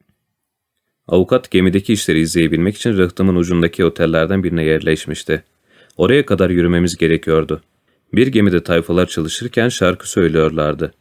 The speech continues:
Havada örümcek ağları kadar ince iplere asılı adamlar vardı. Bütün ömrümü sahilde geçirmiş olduğum halde o zamana kadar hiç deniz görmemiş gibiydim. Katran ve tuz kokusu bana yepyeni bir şeymiş gibi geliyordu.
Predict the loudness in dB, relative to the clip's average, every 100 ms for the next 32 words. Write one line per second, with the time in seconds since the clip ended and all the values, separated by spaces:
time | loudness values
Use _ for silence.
0 | _ _ -2 0 2 2 2 2 2 0
1 | 0 0 -2 -2 -2 -2 -2 -4 -2 -2
2 | -2 -2 0 -4 0 0 2 0 0 0
3 | 0 0 -2 -6 -8 _ _ _ _ _
4 | _ -8 0 2 2 2 0 0 0 2
5 | 0 0 0 -2 0 0 2 2 0 0
6 | 0 -4 -2 0 2 2 0 0 -2 -2
7 | -4 -4 0 0 0 0 2 0 -2 -4
8 | -4 -4 -6 -12 _ _ -4 0 0 0
9 | 0 0 0 -2 -2 -2 0 2 2 0
10 | 0 0 0 0 -2 -2 -4 -4 -4 -4
11 | -2 0 0 -4